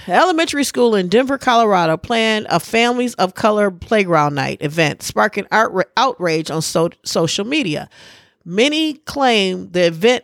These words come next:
meant to promote diversity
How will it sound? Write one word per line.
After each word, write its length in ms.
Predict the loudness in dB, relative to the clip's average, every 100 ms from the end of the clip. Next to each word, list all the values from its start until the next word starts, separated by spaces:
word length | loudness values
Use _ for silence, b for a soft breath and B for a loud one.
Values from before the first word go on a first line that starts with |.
| -8
meant 320 | -2 -2 -2
to 140 | -6
promote 480 | -6 -2 0 0 -2 _ _ _ _ _ _ _ _ _ _ _ _ _ _ _ _ _ _ _ _ -4
diversity 920 | 0 2 4 2 0 -4 -4 -4 -8